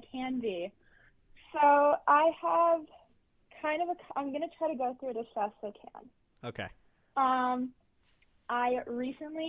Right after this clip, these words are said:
Speaker 1: had my first boyfriend ever.
Speaker 2: Okay.
Speaker 1: Um, yay. Um, unfortunately, um, this happened in, like, November. He decided,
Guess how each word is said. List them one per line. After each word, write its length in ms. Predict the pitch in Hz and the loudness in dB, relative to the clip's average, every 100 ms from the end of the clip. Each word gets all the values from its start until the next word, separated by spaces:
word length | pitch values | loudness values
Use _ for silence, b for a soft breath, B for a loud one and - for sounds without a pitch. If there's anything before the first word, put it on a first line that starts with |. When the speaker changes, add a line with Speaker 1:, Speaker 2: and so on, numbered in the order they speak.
| 285 | -6
Speaker 1:
had 400 | 254 233 233 226 - | -6 -4 -2 -4 -4
my 240 | 220 214 - | -4 -4 -4
first 240 | 214 220 - | -8 -8 -6
boyfriend 380 | 208 - 262 | -6 -4 -4
ever. 460 | 240 180 175 190 247 _ _ | -2 -4 -4 -6 -6 _ _
Speaker 2:
Okay. 100 | 220 202 | -6 -4
Speaker 1:
Um, 380 | 190 180 185 202 _ - | -4 -4 -6 -10 _ -2
yay. 580 | 339 359 330 294 247 214 b b b b b - - | 2 2 2 0 -2 -4 b b b b b -12 2
Um, 480 | 247 240 226 220 214 - _ _ | 4 6 4 2 -2 -6 _ _
unfortunately, 1120 | 269 277 262 - 247 254 320 330 320 320 330 349 b b b _ _ _ - | 6 6 4 2 0 0 -4 -6 -6 -6 -6 -10 b b b _ _ _ -4
um, 320 | 226 208 185 | 0 0 0
this 120 | 247 - | -2 -2
happened 340 | 311 330 311 | -4 -2 0
in, 140 | 247 | 0
like, 300 | 220 170 156 - _ _ _ _ _ _ _ 214 | 0 -2 -6 -10 _ _ _ _ _ _ _ -2
November. 600 | 196 180 160 - - - _ b b b b _ _ - | 0 -2 -6 -6 -8 -12 _ b b b b _ _ -4
He 220 | 262 269 269 277 285 - _ _ _ _ | 2 4 2 0 -6 -8 _ _ _ _
decided, 640 | 269 247 240 233 240 247 | -2 2 4 6 6 6